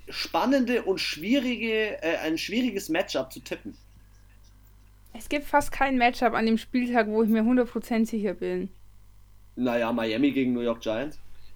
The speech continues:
Speaker 1: Äh, New York Jets. <laughs> Aber okay, springen wir in dieses Spiel. Äh, ich glaub, Teddy Bridgewater, wenn ich richtig gelesen hab gestern, Teddy Bridgewater kommt zurück.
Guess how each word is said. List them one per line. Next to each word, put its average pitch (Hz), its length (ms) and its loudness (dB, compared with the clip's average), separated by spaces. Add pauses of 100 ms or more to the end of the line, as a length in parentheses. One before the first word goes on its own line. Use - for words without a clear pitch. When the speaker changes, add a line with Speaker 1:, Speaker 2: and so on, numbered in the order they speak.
Speaker 1:
Äh, 127 100 -2
New 123 100 0
York 117 180 -4
Jets. 120 240 -6 (440)
<laughs> 240 640 0 (2250)
Aber 226 320 4
okay, 208 320 4
springen 262 260 6
wir 311 80 10
in 277 40 6
dieses 269 260 8
Spiel. 165 380 4
Äh, 175 340 6
ich 185 80 -6
glaub, 254 480 4
Teddy 262 380 4
Bridgewater, 202 720 2
wenn 190 120 0
ich 185 160 -4
richtig 233 340 -4
gelesen 185 500 0
hab 113 180 -4
gestern, 117 340 -2
Teddy 220 200 0
Bridgewater 185 460 -2
kommt 269 400 -4
zurück. 208 480 -2